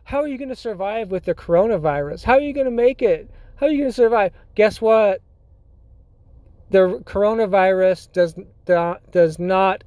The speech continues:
exist. It never existed. It was a scam.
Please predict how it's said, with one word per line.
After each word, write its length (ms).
exist. 760
It 160
never 580
existed. 840
It 180
was 260
a 100
scam. 880